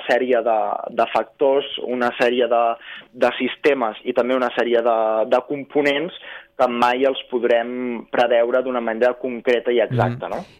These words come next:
Speaker 2: I la ciclogènesi explosiva, que dius que ha estat el fenomen, diguem-ne,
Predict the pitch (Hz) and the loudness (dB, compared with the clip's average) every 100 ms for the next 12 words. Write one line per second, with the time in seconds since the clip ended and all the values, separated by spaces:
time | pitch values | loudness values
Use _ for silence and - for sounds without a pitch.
0 | - 160 170 160 147 143 147 151 175 175 | 2 6 6 4 4 2 0 0 -4 -6
1 | 170 220 208 196 185 - 160 147 123 110 | -4 -2 -2 -2 -4 -8 -8 -6 -6 -8
2 | 170 190 - 185 - 208 196 165 175 190 | -8 -8 -6 -8 -4 -4 -4 -6 -4 -2
3 | 196 208 175 156 156 175 196 | -4 -6 -6 -4 -2 -2 -4